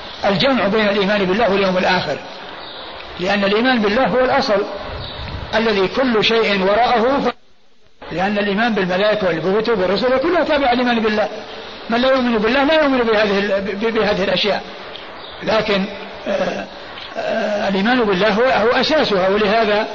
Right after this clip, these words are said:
آه، كلها تضاف إليه، يؤمن بالله وملائكته وكتبه ورسله. ف-، وهنا ذ-، ذكر الجمع بين الإيمان بالله واليوم الآخر، ذكر الإيمان لأنه الأصل، الإيمان بالله، واليوم الآخر لأن فيه تذكير بالجزاء والحساب،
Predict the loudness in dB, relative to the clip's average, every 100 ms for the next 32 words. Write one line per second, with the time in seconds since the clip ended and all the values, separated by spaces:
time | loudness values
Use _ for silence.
0 | -12 -14 -14 -10 -4 -2 0 -2 0 0
1 | 2 2 2 2 2 0 0 -2 -2 0
2 | 0 2 2 0 0 2 0 0 0 0
3 | 2 2 2 0 0 -2 -10 -14 -14 -14
4 | -14 -14 -16 -16 -16 -16 -16 -16 -16 -14
5 | -14 -16 -16 -16 -16 -16 -16 -16 -16 -16
6 | -16 -16 -14 -10 -8 -2 2 2 2 0
7 | -2 -8 -2 0 2 2 2 2 0 0
8 | 0 2 2 2 2 0 0 0 0 0
9 | 0 0 0 2 2 2 2 0 0 -2
10 | 0 2 2 2 2 2 2 0 2 0
11 | -2 -8 -8 -4 0 2 2 0 -2 -8
12 | -2 0 2 2 2 2 2 0 0 0
13 | 0 0 0 -2 0 0 0 0 0 0
14 | 0 0 -2 -2 -4